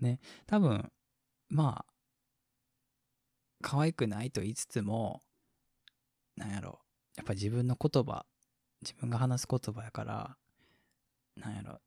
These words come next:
すごい大事にはされてると思うので、ね、その大事になさってください。<laughs> って言ったら変か。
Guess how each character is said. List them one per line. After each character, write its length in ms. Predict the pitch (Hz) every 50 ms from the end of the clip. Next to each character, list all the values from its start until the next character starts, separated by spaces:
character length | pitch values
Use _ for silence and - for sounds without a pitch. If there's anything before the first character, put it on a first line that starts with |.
| _ _ -
す 120 | - -
ご 100 | 135 123
い 60 | 101
大 180 | 101 113 113 110
事 120 | 120 95
に 100 | 95 90
は 80 | 101 -
さ 100 | - -
れ 100 | 104 101
て 120 | - -
る 80 | 95 98
と 100 | - -
思 180 | 107 101 95 92
う 40 | 92
の 120 | 98 -
で、 180 | 117 - - _ _ _ _ _ _ _ _ _ _ _ _ _ _ - -
ね、 200 | - 120 107 - _
そ 160 | - - -
の 80 | 104 101
大 220 | 104 104 101 104
事 120 | 101 - -
に 140 | - 147 - _ _ _ _ _ _ _ _ _ _ _ _ _ _ _ _ _
な 100 | - -
さ 80 | - 107
っ 60 | - _
て 180 | - - - - _ _ _ _ _ _ _ _ _ _ _ _ _ _ _ _ _ _ _ _ _ _ _ _ _ _ _ _ _ _ _ _ _ _ _ _ _ _ _ _ _ _ _ _ _ _ _ _ _ _ _ _ -
く 100 | - -
だ 100 | - -
さ 160 | - - -
い。 140 | 113 - -
<laughs> 20 | -
っ 40 | - - - - - 147 - - 208 - - - 208 - - - - - - - - - - - - - - - - - - 220 233 233 220 214 202 196 - - -
て 120 | - 110
言 100 | 104 98
っ 20 | 98
た 140 | - - -
ら 60 | -
変 280 | - - 107 104 113
か。 240 | 117 - 110 110 -